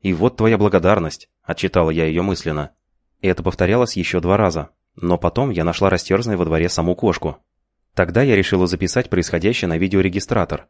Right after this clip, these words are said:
а чтобы было хоть что-то видно, поставила вокруг загона побольше садовых фонарей. И вот виновница была обнаружена.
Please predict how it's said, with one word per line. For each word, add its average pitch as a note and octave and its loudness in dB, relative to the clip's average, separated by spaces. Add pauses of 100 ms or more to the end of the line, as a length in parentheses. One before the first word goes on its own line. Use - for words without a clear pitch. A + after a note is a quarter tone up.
а E2 -8
чтобы F#2+ 0
было F#2+ 4
хоть - -2
что-то - -2
видно, E2+ -4
поставила C3 -2
вокруг G2+ 0
загона G2+ -2
побольше F2+ 0
садовых E2 0
фонарей. F2+ -2 (400)
И F2+ -2
вот A2 0
виновница F2 -2
была D#2+ 2
обнаружена. D#2+ -2